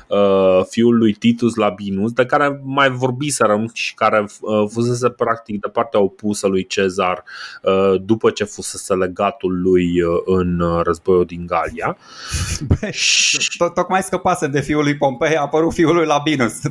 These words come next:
Speaker 1: Exact, exact. Pen-, pentru că fix ăsta mai lipsea. <laughs> Acum, uh, problema fiului lui Laminus se rezolvă destul de repede, pentru că, um, în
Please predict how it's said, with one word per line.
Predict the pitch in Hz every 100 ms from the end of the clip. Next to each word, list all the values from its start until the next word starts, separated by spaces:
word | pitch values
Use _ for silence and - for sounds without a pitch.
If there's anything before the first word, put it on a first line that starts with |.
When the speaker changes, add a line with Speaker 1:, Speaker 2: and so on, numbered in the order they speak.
| 147 160 - - - 143
Speaker 1:
Exact, | 143 135 113 110 110 110 -
exact. | 113 101 101 101
Pen-, | 120 123 120
pentru | 131 123
că | 135 139 131
fix | 160 131 -
ăsta | 127 110
mai | 104 101
lipsea. | 98 98 - - -
<laughs> | 123 - - - - - - - - - 139
Acum, | - 123 - 165
uh, | 165 165 160 151 139 139 139 135 127
problema | 139 143 165 160
fiului | 156 160 156 151
lui | 143 143
Laminus | 135 135 160 156 151
se | - 143
rezolvă | 135 131 139 131
destul | 127 131 135 131
de |
repede, | 127 139 110 95 110 -
pentru | 170 175 190 185
că, | - 175 170 165 - - - _
um, | - 135 127 120 117 113 110 110 - - - - - - - - - -
în | 131 123